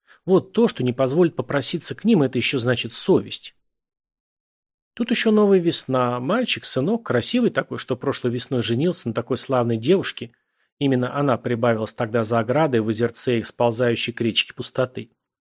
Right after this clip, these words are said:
Мальчик, сыночек, вчера нынче ночью зарезали пулей и ножом в висок. Он с бандой связался, а потом развязался, завязал, как женился. То ли это, то ли ещё как. Нашли позавчера его милого в кустиках зарезанного финляндского вокзала. Так, так,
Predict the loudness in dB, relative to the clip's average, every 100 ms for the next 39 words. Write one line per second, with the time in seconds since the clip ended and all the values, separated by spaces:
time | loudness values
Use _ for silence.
0 | _ _ _ 0 2 2 -2 -2 -2 0
1 | -2 -4 -4 0 2 2 2 0 0 -2
2 | 0 0 2 2 2 0 -2 0 2 2
3 | 2 2 0 -2 -4 -6 -8 -10 _ _
4 | _ _ 0 2 4 4 2 2 0 -4
5 | -4 -2 -2 -2 -4 0 0 2 0 0
6 | 2 0 0 -6 -4 0 0 -2 -6 -4
7 | -4 -4 -8 -10 -10 _ _ _ _ -2
8 | 2 4 4 2 0 -4 -2 0 0 -2
9 | -2 -2 -2 -4 -8 _ -6 -2 0 -2
10 | -2 -4 -2 0 2 4 4 2 0 0
11 | 0 -2 -6 -6 -6 -6 -2 0 0 0
12 | -2 -4 -2 0 2 2 -2 0 0 0
13 | -4 -8 -10 _ _ _ _ _ _ _
14 | _ _ _ _ -6 -6 -6 -10 -10 _